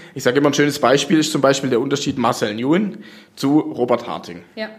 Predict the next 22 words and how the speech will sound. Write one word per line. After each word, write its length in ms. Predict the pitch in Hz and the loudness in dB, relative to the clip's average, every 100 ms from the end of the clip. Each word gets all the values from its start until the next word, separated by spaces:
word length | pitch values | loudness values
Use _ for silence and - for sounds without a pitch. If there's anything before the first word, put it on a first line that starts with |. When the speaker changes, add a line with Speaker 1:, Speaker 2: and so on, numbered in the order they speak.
| - 113 | -18 -8
Speaker 1:
Ja, 300 | 107 131 - - - | -4 -4 -8 -20 -14
ich 160 | 117 - | -10 0
glaube, 260 | 139 165 | 2 4
Robert 320 | 156 147 143 131 | 4 2 2 2
Harting 480 | 151 175 180 180 | 0 0 -2 -2
wäre 140 | 131 131 | -2 0
nie 320 | 156 214 233 - - | 2 2 0 -6 -6
ein 520 | 135 135 135 135 127 - _ _ | -2 0 0 -4 -8 -16 _ _
Turner 260 | - 165 185 | 0 2 0
geworden, 480 | 185 185 190 190 180 | -2 -2 -2 -4 -4
aber 200 | 139 131 | -2 0
Marcel 560 | 127 131 139 139 151 | 0 0 2 4 4
wäre 160 | 139 127 | 2 0
auch 360 | 120 127 - - | 0 -2 -4 -10
nie 280 | 113 131 139 | -2 -2 0
ein 140 | 123 | -4
Diskuswerfer 540 | 120 - 104 98 95 98 | -6 -10 -10 -8 -10 -10
geworden. 340 | 95 82 90 - | -10 -10 -12 -12
Speaker 2:
Ja. 140 | 226 - | -12 -2
Speaker 1:
Und 260 | - 127 - - - - - | 0 0 -6 -16 -20 -20 -18
so, 440 | - - 135 156 151 | -8 0 4 4 4
also 220 | - 127 | 0 -6